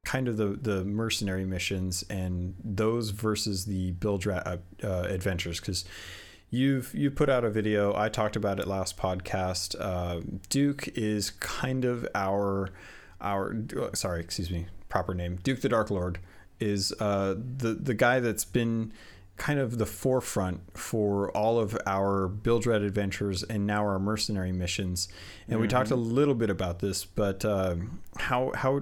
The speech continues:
Speaker 1: how do you feel about getting these, uh, smaller content drops with the, with the mercenary missions versus the full out event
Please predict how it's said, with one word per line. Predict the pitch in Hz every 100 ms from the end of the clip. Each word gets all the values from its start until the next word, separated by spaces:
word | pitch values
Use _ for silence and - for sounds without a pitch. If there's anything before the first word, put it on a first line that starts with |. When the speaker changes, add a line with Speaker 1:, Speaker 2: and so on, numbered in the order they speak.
| 107
Speaker 1:
how | 143
do | 151
you | 120
feel | 131 120 117 113 - - - -
about | 104 104 101
getting | 113 107 104
these, | 101 95 90 -
uh, | 110 95 87 90
smaller | 90 - 123 117 117 110 110 - - - -
content | - 123 113 104
drops | 101 92 -
with | 110 92
the, | 98 98 101 -
with | 113 101
the | 95
mercenary | 95 110 - 131 127 131
missions | 135 - 147 143 139 - - - - -
versus | 113 104 - 101 95 - -
the | 104
full | - - 123 110
out | 101 95 - -
event | 113 92 107 101 87 -